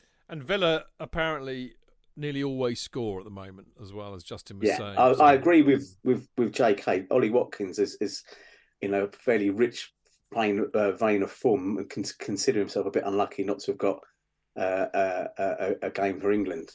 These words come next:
Speaker 2: Um, you know, looking at recent, the way he's recently come on, um, but, uh, you know, Unai Emery, like,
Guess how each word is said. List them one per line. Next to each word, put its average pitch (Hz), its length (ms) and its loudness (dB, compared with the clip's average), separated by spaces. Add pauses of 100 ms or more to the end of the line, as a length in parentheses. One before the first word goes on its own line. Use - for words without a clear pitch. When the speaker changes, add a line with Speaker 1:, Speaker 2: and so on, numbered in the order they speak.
(120)
Speaker 2:
Um, 92 400 -8 (200)
you 98 160 -4
know, 95 100 -6
looking 98 320 -2
at 85 140 -8
recent, 95 420 -6 (560)
the 101 140 -4 (240)
way 98 160 0
he's 98 260 -2
recently 101 360 -2
come 104 280 2
on, 101 300 0 (500)
um, 98 480 0 (400)
but, - 260 0 (600)
uh, 101 300 2
you 113 80 0
know, 98 140 2
Unai 117 400 6
Emery, 95 320 0
like, - 260 0